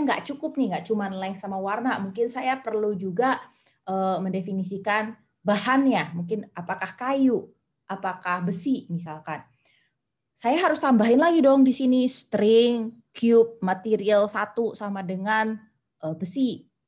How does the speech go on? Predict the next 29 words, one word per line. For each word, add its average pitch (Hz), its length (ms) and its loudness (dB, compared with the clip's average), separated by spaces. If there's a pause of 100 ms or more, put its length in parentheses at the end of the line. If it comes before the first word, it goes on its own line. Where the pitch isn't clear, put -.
(100)
Di 165 160 -12
sini 214 400 -2
string, 226 640 -4
cube, 220 240 -4
material 208 720 0
dua 214 400 0
sama 202 240 -8
dengan 208 320 -8
kayu. 214 480 0 (960)
Kalau 214 240 0
saya 262 160 -4
cuma 262 160 -2
punya 233 240 0
dua, 247 320 2
oke, 233 120 -8
nggak 202 440 -2
repot. 269 160 -4
Tapi 240 200 -14
kalau 269 160 -4
saya 262 200 -4
punya 247 200 -8
seratus 226 400 -8
kubus, 311 560 -6 (560)
satu-satu 311 560 -10
dong 175 160 -4
harus 185 320 -12
saya 180 160 -10
lakukan. 170 480 -16 (1500)
Berikutnya, 214 800 -4